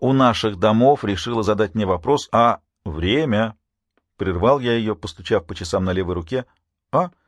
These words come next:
Я бегаю на время. Полчаса пробежки и домой». «М, понятно. Точнее, непонятно. С каких это пор ты бегаешь таким образом?» «Что за тон, Шина-сан?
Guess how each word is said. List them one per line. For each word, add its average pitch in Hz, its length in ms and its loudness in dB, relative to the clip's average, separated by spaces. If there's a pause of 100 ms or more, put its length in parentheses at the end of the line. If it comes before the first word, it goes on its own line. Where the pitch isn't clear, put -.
(480)
Я 104 180 -2
бегаю 110 300 0
на 117 100 2
время. 82 400 -4 (460)
Полчаса 127 480 0
пробежки 98 420 -4
и 110 80 -6
домой». 104 340 -2 (560)
«М, 92 640 -6
понятно. 107 500 -4 (360)
Точнее, 107 360 -4
непонятно. 107 680 -4 (380)
С - 140 -20
каких 151 320 -4
это - 160 -6
пор 170 200 -4
ты 139 120 -10
бегаешь 131 300 -6
таким 131 280 -6
образом?» 80 360 -6 (680)
«Что - 480 -4
за 208 180 0
тон, 110 300 -4
Шина-сан? 82 560 -6